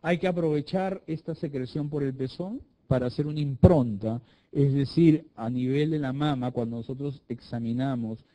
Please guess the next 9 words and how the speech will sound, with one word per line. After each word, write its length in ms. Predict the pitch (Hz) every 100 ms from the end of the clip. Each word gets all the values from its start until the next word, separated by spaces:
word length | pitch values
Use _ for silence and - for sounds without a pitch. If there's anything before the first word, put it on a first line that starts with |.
| _
y 200 | - 147
evidenciamos 920 | 147 147 139 135 127 175 240 196 139
cómo 340 | - 139 139 131
gotea, 540 | 123 127 139 127 190 - _ _ -
con 220 | 147 160
una 180 | 165 170
lámina 400 | 160 165 165 156
portaobjetos 680 | 143 131 127 - 143 156
pasamos 800 | - 110 - 131 120 117 120 -